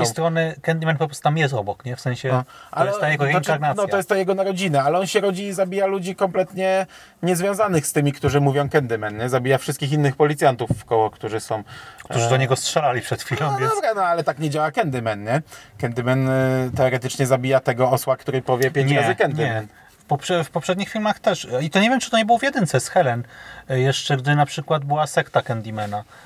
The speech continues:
Speaker 2: E, i tam była grupa takich, wiesz, trochę gotów, trochę metali i tam jeden jak gdyby ch-, chociaż nie wiem, może, nie pamiętam, ile osób mówiło słowo, ale wiem, że wszystkich wygrzną po prostu, tak? A nie wiem, czy wszyscy na przykład powiedzieli pięć razy. Tam
Speaker 1: Mhm.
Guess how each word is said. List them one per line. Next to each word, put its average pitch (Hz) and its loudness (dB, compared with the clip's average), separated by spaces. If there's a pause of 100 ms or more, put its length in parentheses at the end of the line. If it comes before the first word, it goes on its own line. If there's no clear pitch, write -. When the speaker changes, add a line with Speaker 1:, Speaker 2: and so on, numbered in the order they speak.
(240)
Speaker 2:
E, 127 -4
i 135 -2
tam 135 2
była 135 4
grupa 131 2
takich, 120 0
wiesz, 110 0
trochę 123 -2
gotów, 131 -2
trochę 123 -2
metali 139 0 (420)
i 143 0 (260)
tam 156 2
jeden 139 4
jak 113 2
gdyby 117 0
ch-, - -14 (100)
chociaż 127 -4
nie 147 4
wiem, 104 2
może, 110 -2
nie 139 2
pamiętam, 139 2
ile 131 4
osób 127 0
mówiło 113 -2 (560)
słowo, 123 0
ale 135 2
wiem, 165 4
że 185 2
wszystkich - 0
wygrzną 101 -4
po 110 -8
prostu, 107 -10
tak? 135 -2
A 120 2
nie 151 2
wiem, 123 -4
czy - -8
wszyscy - -4
na 110 -2
przykład - -10
powiedzieli 107 -6
pięć 107 -10
razy. 104 -2
Tam - -6
Speaker 1:
Mhm. 127 0